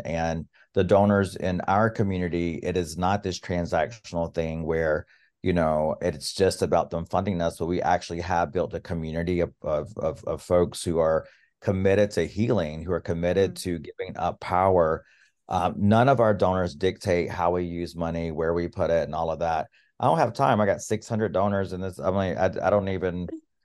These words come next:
Speaker 1: I've only
Speaker 2: Mm-hmm.
Speaker 1: had one donor in the history of our organization who was like, "Can you put this money just to these causes in, like, these three counties?" And I'm like,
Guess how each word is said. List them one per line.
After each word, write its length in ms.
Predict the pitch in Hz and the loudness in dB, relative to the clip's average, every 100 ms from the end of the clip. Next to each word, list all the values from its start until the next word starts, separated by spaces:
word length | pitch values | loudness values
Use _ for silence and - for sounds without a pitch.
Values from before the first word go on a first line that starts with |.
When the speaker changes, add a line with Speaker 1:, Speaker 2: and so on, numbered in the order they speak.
| _ 101 | _ 2
Speaker 1:
I've 180 | 107 | 4
only 200 | 120 131 | 4 2
Speaker 2:
Mm-hmm. 80 | 135 | 2
Speaker 1:
had 140 | 117 95 | 0 0
one 260 | 101 107 | -2 0
donor 280 | 104 95 98 | -2 -2 -4
in 60 | 90 | -6
the 80 | |
history 300 | 90 92 - | -8 -8 -2
of 60 | 90 | 2
our 100 | 87 | 2
organization 800 | 82 90 85 85 87 - 85 82 | 2 -2 -2 -2 -4 -4 -8 -6
who 120 | 87 | -2
was 220 | 80 78 | -2 2
like, 240 | 87 85 - | 4 4 4
"Can 160 | 113 | 0
you 100 | 190 | 0
put 200 | 214 - | 0 0
this 180 | 135 139 | 0 -2
money 400 | 131 131 123 123 - _ _ - | 0 0 0 -2 -6 _ _ -6
just 220 | 113 110 | -4 -2
to 80 | 101 | -2
these 240 | 92 110 | 0 0
causes 420 | - 104 104 98 92 | 2 2 2 2 -2
in, 100 | 95 | -2
like, 160 | 87 | -2
these 200 | 92 98 | -2 -4
three 180 | 92 95 | -4 -6
counties?" 420 | - 92 92 85 | -2 -2 0 -4
And 80 | 78 | -4
I'm 140 | 85 | -4
like, 380 | 90 82 78 - | -2 -2 -4 -8